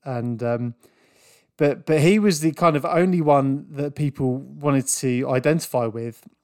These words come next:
And I knew that, uh, it, during this dress-up day, I think it was something to do with sport, everyone was gonna come as Jonny Wilkinson. And I thought, "You know what? Well, that's not fair," because there, rugby's a team game, and <laughs> it wasn't all down to him that we won the World Cup, although the drop goal,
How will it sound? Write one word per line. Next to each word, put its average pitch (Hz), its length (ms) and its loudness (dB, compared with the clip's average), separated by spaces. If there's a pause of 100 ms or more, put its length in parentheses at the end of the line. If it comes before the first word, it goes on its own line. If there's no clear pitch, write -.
(120)
And 151 100 -2
I 131 80 4
knew 170 280 4
that, 135 320 0 (520)
uh, 160 260 2
it, 147 380 -6
during 165 280 2
this 139 120 2
dress-up 151 440 -2
day, 139 100 0
I 143 60 0
think 190 240 0
it 196 40 4
was 160 100 0
something 143 220 -2
to - 120 -18
do 131 160 0
with 120 100 -2
sport, 143 420 -6
everyone 170 440 4
was 151 120 4
gonna 147 160 4
come 147 180 2
as 135 60 4
Jonny 131 240 0
Wilkinson. 131 540 -6 (520)
And 185 100 -2
I 185 40 -2
thought, 220 180 -2
"You 220 120 -2
know 220 180 2
what? 175 160 2
Well, 175 80 2
that's 175 240 0
not 147 160 -2
fair," 117 360 0 (100)
because 127 380 -2
there, 135 260 -2 (240)
rugby's 131 340 -4
a 120 60 -6
team 120 320 -4
game, 120 320 -2
and 120 160 -4 (220)
<laughs> - 200 -20
it - 800 -4
wasn't 139 260 0
all 151 160 2
down 123 220 0
to 117 100 -4
him 117 160 -2
that 120 120 -6
we 127 140 -2
won 117 220 -4
the 113 60 -6
World 120 200 -6
Cup, 135 240 -2
although 117 220 -2
the 110 100 -6
drop 123 300 -6
goal, 120 320 -2